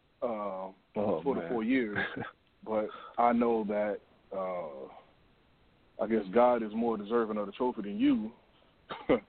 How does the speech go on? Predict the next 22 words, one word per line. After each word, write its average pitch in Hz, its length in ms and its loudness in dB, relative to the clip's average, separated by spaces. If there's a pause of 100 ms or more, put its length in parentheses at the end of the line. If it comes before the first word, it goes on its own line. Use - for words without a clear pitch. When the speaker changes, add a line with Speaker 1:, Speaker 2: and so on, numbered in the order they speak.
(160)
Speaker 2:
Absolutely. - 840 4
Speaker 1:
But, 110 60 -4
uh, 98 280 -4 (920)
it's, 120 200 -2 (440)
it's 113 120 -12
just 120 200 -4
a 110 40 -6
beautiful 117 380 -2
thing 117 160 0
to 110 80 -2
hear. 110 340 0 (880)
It 110 460 0
is 101 60 -8 (720)
definitely 107 440 2
a 92 60 -6
beautiful 98 360 -4
thing 92 180 -6
to 95 60 -8
hear. 87 280 -4 (840)
Uh, 76 280 0 (1600)
Pastor, 120 380 2
what's, 123 240 -2